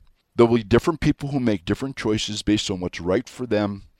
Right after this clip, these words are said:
the strength of their convictions, their family situation, their financial situation, you name it. But this election and what's happened in some of these areas, like Pennsylvania, like New Hampshire, like Washington,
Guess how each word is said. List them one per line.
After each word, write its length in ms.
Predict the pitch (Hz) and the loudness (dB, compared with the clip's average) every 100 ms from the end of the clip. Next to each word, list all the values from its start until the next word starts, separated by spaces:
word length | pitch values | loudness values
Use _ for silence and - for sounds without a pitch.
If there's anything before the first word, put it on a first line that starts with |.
| - | -6
the 40 | - | -2
strength 420 | - 113 131 156 | 0 2 2 2
of 80 | 143 | 0
their 120 | 143 | 0
convictions, 800 | - 117 110 - 110 110 104 - | -2 -2 -2 -2 -8 -8 -10 -10
their 100 | 76 | -10
family 440 | - 120 131 127 | -4 0 0 -2
situation, 680 | - 123 - 104 104 - 104 | -4 -6 -6 -6 -4 -6 -10
their 120 | 76 | -12
financial 520 | - 76 107 135 - | -12 -6 -2 -2 -2
situation, 680 | 117 117 - 104 101 - 87 82 | -8 -8 -8 -6 -4 -6 -10 -8
you 200 | 101 98 | -6 -4
name 320 | 92 85 64 | -2 -4 -6
it. 60 | - _ | -18 _
But 140 | 92 - | -4 2
this 320 | 135 180 214 | 6 6 4
election 540 | 202 156 - - 69 - - _ - | 4 4 2 -6 -10 -18 -20 _ -8
and 100 | 104 | -2
what's 200 | 104 - | -2 0
happened 400 | 131 143 - 160 | 0 0 -2 -6
in 80 | 135 | -4
some 260 | - 123 | -2 0
of 60 | 127 | 0
these 240 | 139 127 | -2 0
areas, 500 | 123 92 64 - - - | -2 -2 -6 -18 -20 -4
like 220 | 107 127 - | 2 4 4
Pennsylvania, 800 | 139 - 127 120 117 95 73 _ _ | 0 0 -2 -2 -2 -6 -12 _ _
like 220 | 113 131 127 | 0 2 2
New 140 | 127 | -2
Hampshire, 480 | 117 120 - - - _ _ _ _ | -2 -6 -8 -14 -16 _ _ _ _
like 240 | - 160 127 | 2 2 4
Washington, 580 | 117 139 120 90 - | 0 0 -4 -10 -14